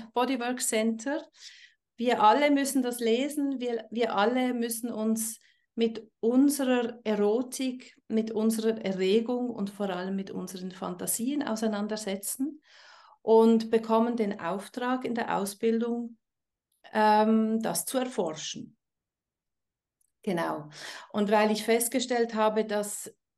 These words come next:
wir alle, <laughs> sag ich jetzt mal, ich zumindest und alle, die mich darauf angesprochen haben, doch eher ein bisschen überfordert sind, ähm, hat mich, hat es mich gekitzelt,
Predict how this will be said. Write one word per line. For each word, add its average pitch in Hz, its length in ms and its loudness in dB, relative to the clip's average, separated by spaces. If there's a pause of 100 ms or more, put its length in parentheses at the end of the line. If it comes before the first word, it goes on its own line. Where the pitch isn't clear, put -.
(500)
wir 214 460 4
alle, 226 320 6 (120)
<laughs> - 140 -10
sag 277 300 2
ich 311 120 0
jetzt 302 240 -4
mal, 269 380 0 (480)
ich 294 360 -2
zumindest 294 520 2
und 247 140 -4
alle, 247 280 2
die 247 200 -2
mich 220 300 0
darauf 190 340 -2
angesprochen 233 720 -4
haben, 214 320 -4 (300)
doch 208 260 -6
eher 254 280 4
ein 254 120 4
bisschen 240 300 0
überfordert 220 720 -6
sind, 254 440 0 (680)
ähm, 240 680 2
hat 208 320 -8
mich, 220 400 -4
hat 208 180 -6
es 220 120 -2
mich 220 240 0
gekitzelt, 220 920 -2